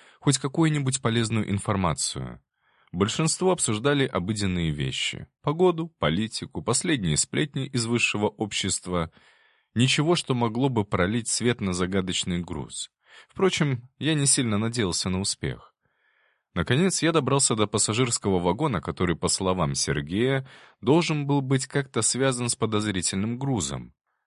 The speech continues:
Внешне он ничем не отличался от остальных, но атмосфера здесь была совершенно иной.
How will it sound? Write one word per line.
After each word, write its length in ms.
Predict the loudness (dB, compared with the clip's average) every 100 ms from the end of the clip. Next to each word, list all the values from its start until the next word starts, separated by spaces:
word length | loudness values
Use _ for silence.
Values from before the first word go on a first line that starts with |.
| _ -4
Внешне 640 | 0 2 2 0 -2 -2 2
он 160 | 2
ничем 400 | 2 2 2 2
не 80 | 2
отличался 640 | 0 -2 0 2 2 2
от 100 | 0
остальных, 680 | 0 0 0 0 0 -2 -8 -2
но 140 | 2
атмосфера 500 | 2 0 0 2 2
здесь 240 | 2 0
была 240 | 2 2 2
совершенно 640 | 2 0 2 4 2 0
иной. 580 | -2 -2 0 -2 -6